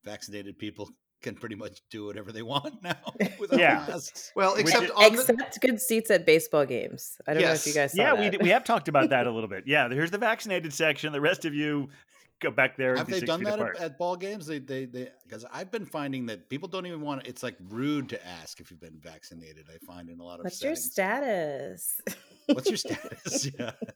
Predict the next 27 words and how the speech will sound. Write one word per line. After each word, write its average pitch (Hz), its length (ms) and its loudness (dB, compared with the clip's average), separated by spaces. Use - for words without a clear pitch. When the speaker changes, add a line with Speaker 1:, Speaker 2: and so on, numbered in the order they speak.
Speaker 1:
<laughs> - 520 -14
When 170 200 -2
I 220 60 4
Speaker 3:
Who, - 20 -6
Speaker 1:
go 226 140 2
on 175 60 6
my 240 80 6
Speaker 3:
who 190 180 0
Speaker 1:
da-, 127 80 -10
the 127 100 -2
dating 127 320 -2
profiles, 98 580 -6
I 101 60 -10
always 190 320 0
make 202 120 -2
sure. 254 240 2
Speaker 2:
<laughs> - 1000 -6
Speaker 3:
I, 175 140 2
now, 170 200 2
now, 170 180 2
who 202 220 0
actually 185 320 2
thinks 180 300 -4
it's 170 160 -4
rude 170 240 -2
to 170 100 -2
ask? 170 340 -2